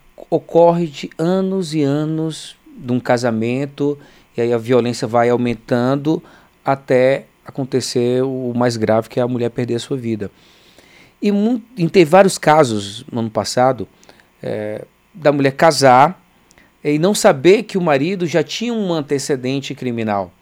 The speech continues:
De repente, um ante-, um antecedente criminal de violência contra a mulher. E casamento, assim, a gente faz,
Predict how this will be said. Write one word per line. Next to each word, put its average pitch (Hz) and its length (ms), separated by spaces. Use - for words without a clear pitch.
De 107 80
repente, 139 280
um 143 40
ante-, 131 160
um 139 120
antecedente 131 480
criminal 135 280
de 139 120
violência 139 680
contra 120 300
a - 20
mulher. 101 320
E 190 80
casamento, 214 800
assim, - 240
a 160 60
gente 170 220
faz, 170 280